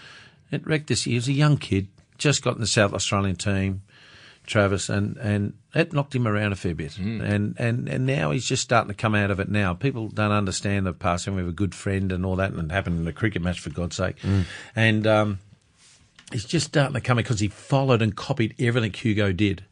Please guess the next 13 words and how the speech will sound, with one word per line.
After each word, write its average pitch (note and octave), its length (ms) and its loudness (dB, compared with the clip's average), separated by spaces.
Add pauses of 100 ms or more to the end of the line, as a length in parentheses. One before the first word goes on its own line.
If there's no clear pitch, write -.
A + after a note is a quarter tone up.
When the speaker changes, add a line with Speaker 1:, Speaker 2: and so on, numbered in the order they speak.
(380)
Speaker 1:
Absolutely - 600 -4
everything. B2+ 420 0 (300)
Um, G2 440 2
so G2+ 300 4
he's C#3+ 180 0
just - 200 -6
starting G2+ 340 -4
to F#2+ 60 -8 (140)
be G#2 140 0
who G2+ 200 2
himself F#2 560 -4
instead G2 260 -2
of F#2 160 -2